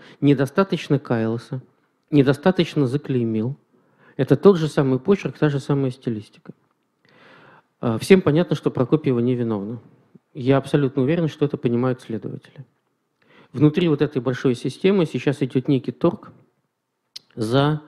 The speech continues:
санкцию по обвинительному заключению. Там вообще реальное лишение свободы до семи лет. Это совсем не шутки. Но там очень широкая санкция. Вообще российское уголовное право отличается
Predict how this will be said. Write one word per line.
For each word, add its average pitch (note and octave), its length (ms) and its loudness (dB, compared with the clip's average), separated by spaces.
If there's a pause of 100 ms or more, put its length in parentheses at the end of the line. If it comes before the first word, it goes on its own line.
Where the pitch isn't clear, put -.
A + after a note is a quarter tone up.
(400)
санкцию D3+ 580 2
по C#3+ 180 -2
обвинительному B2 580 -4
заключению. A2+ 640 -8 (1040)
Там D3 160 4
вообще D3+ 220 0
реальное C3+ 280 0
лишение B2+ 320 -2
свободы C#3+ 380 -2
до C3 120 0
семи C3 280 -4
лет. G#2+ 180 -4 (140)
Это A2+ 160 -8
совсем B2 360 -4
не A2+ 100 -4
шутки. - 340 -16 (720)
Но A#2+ 80 -4
там F#3 160 4
очень D3+ 200 0
широкая D3 400 -2
санкция. A#2 480 -4
Вообще A#2+ 240 -2
российское B2+ 420 -4
уголовное B2 460 0
право F3 420 0 (580)
отличается B2+ 1400 0